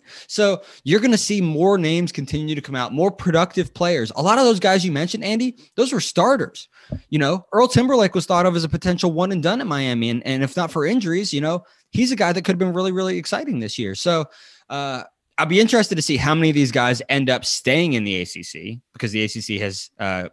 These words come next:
gotten rid of its interconference transfer rule. Some of them I think might, uh, but at the same time, you know, Walker Kessler, guys like him, Jalen Cone, Jamin Brakefield,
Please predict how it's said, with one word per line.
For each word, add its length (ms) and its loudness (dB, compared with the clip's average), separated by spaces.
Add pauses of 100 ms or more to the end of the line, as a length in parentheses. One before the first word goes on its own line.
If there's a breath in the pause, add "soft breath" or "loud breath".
(140)
gotten 220 -2
rid 140 0
of 80 -6
its 100 -10
interconference 580 -6
transfer 380 -8
rule. 300 -6 (580 soft breath)
Some 240 2
of 60 6
them 120 4
I 60 2
think 240 -4
might, 300 -2 (160)
uh, 180 -2
but 80 -10
at 80 -16
the 60 -10
same 240 -4
time, 420 -4
you 100 -12
know, 240 -8 (380)
Walker 340 -2
Kessler, 380 -4
guys 260 -2
like 160 -4
him, 300 -2
Jalen 340 -2
Cone, 340 -6
Jamin 340 0
Brakefield, 560 -8